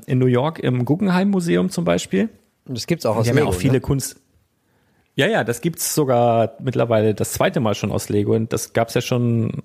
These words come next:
Speaker 1: Architecture-Modell, ne? Also das aktuelle oder was jetzt rausgeht, wenn ihr, wenn ihr Glück
Speaker 2: Ja.
Speaker 1: habt, kriegt ihr's
Speaker 2: Ja.
Speaker 1: noch. Und davor gab's ja auch schon ein Architecture-Modell. Das war ein bisschen schlechter, aber da gab's schon mal eins.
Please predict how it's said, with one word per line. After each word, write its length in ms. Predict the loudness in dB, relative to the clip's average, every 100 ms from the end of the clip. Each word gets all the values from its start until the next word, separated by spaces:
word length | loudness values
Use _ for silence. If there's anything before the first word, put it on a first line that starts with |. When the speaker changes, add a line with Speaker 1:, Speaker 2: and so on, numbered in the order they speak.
| -12 -4
Speaker 1:
Architecture-Modell, 960 | -2 0 -2 0 0 2 4 4 4
ne? 180 | 2 0 -6
Also 480 | -4 0 2 2 0 -10 -4
das 180 | -2 -2
aktuelle 460 | 0 0 4 4
oder 160 | 4 2
was 140 | 0
jetzt 180 | -2 0
rausgeht, 540 | 0 0 0 0 2
wenn 100 | 0
ihr, 160 | 0 0
wenn 100 | 0
ihr 60 | 2
Glück 180 | 2
Speaker 2:
Ja. 40 | 0
Speaker 1:
habt, 80 | 0
kriegt 200 | -2 0
ihr's 160 | 0 2
Speaker 2:
Ja. 60 |
Speaker 1:
noch. 240 | 2 2 -4 -20 -20 -20 -20 -8 -2
Und 140 | 0
davor 260 | 0 0 0
gab's 220 | -2 0
ja 100 | 0
auch 120 | 0
schon 180 | 2 0
ein 60 | 0
Architecture-Modell. 760 | -2 -2 -2 0 0 2 2
Das 160 | 2 0
war 100 | 0
ein 40 |
bisschen 260 | 0 0 0
schlechter, 380 | 0 0 -2
aber 100 | 0
da 60 | -2
gab's 180 | -4 -2
schon 160 | 0
mal 80 | 0
eins. 280 | -4 -8